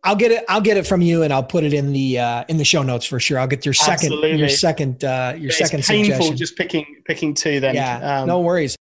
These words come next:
Speaker 1: Well, listen, Martin, why don't you let everybody know how they can connect with you, learn more about New Brew, maybe even pick up a copy of your book, and then we'll wrap it up for today.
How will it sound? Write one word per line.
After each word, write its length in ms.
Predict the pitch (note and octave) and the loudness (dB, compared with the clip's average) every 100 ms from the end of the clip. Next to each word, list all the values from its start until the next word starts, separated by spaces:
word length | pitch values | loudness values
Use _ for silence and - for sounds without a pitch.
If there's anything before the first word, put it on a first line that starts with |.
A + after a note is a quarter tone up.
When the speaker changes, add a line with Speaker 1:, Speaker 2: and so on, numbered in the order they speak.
| _ | _
Speaker 1:
Well, 320 | C#4+ C4+ A#3+ | 2 2 2
listen, 260 | C4 - C#4 | 2 2 2
Martin, 220 | G3 F3+ | 2 2
why 100 | F#3+ | 2
don't 200 | B3+ - | 2 2
you 80 | D4 | 0
let 100 | C4+ | 2
everybody 240 | A#3+ A3 | 4 4
know 120 | G3+ F#3+ | 2 4
how 60 | |
they 120 | G3 | 2
can 180 | F#3+ F#3+ | 2 -2
connect 420 | - F3+ F3 E3 | -2 0 0 0
with 140 | D#3 D3+ | -2 -2
you, 460 | G#3+ C4 B3+ B3+ | 0 2 2 0
learn 320 | A3+ F3 F#3+ F3+ | 0 0 2 2
more 220 | F3 G3 | 2 2
about 260 | E3+ D#3 | 2 2
New 200 | E3 A3 | 2 2
Brew, 480 | G3+ G#3+ A3 G#3+ G#3+ | 4 6 6 6 4
maybe 280 | F3+ E3+ F#3 | 2 2 2
even 200 | F#3 F3 | 2 2
pick 160 | F#3 F3 | 2 0
up 120 | E3+ | -2
a 20 | |
copy 280 | E3+ F3 E3+ | 0 0 2
of 20 | |
your 100 | D#3 | 2
book, 240 | C#3+ B3+ | 2 0
and 100 | A3 | 2
then 80 | F#3 | 2
we'll 120 | F#3+ | 2
wrap 180 | F#3 F#3+ | 2 2
it 60 | G3+ | 0
up 100 | F#3 | 0
for 80 | F#3 | 0
today. 260 | G#3+ B3 | 2 0